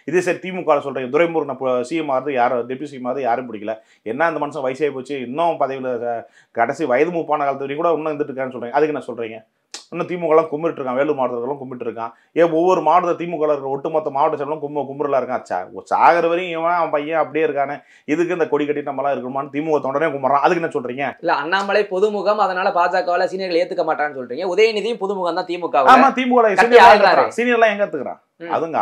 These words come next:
Speaker 1: அவங்க, அதாவது இப்போ ஓ பி எஸ், எடப்பாடி எப்படி முதலமைச்சராங்க, அந்த மாதிரி தான் குறுக்கு வழியில் தான் டெப்யூட்டி சி எம் ஆனவருடைய சி எம் ஆக நின்று வெற்றி, மக்களிடம் வாக்கு வாங்கி வெற்றி பெறணும். அதுதான் வந்து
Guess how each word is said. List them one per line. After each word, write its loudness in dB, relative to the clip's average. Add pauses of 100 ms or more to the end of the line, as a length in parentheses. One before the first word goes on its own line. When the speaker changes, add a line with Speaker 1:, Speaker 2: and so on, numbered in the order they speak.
(100)
Speaker 1:
அவங்க, -6 (280)
அதாவது 0 (220)
இப்போ -8 (140)
ஓ 4
பி -2
எஸ், -2
எடப்பாடி 6
எப்படி -4
முதலமைச்சராங்க, -2 (340)
அந்த 0
மாதிரி 10
தான் 6
குறுக்கு 4
வழியில் 4
தான் 6 (420)
டெப்யூட்டி -6
சி -6
எம் -4
ஆனவருடைய 0 (540)
சி -6 (100)
எம் 6
ஆக 8
நின்று 0
வெற்றி, 8
மக்களிடம் 4
வாக்கு 10
வாங்கி 4
வெற்றி -4
பெறணும். -8
அதுதான் 0
வந்து -4